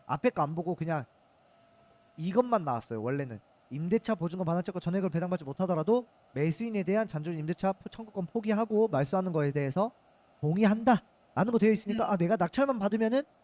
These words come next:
Speaker 1: 나머지 금액 포기한다."라고 하는 걸로가 유행이었는데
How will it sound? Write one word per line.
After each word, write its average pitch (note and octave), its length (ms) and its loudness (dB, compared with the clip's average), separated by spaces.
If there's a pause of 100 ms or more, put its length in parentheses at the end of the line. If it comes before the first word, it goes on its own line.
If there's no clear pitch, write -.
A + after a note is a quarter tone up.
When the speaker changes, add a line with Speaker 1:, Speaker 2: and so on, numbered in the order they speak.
(260)
Speaker 1:
나머지 A3 340 -4
금액 G#3 260 -4
포기한다."라고 A#3+ 1080 0 (280)
하는 D#4 260 -4
걸로가 C4+ 540 2 (280)
유행이었는데 G3 920 2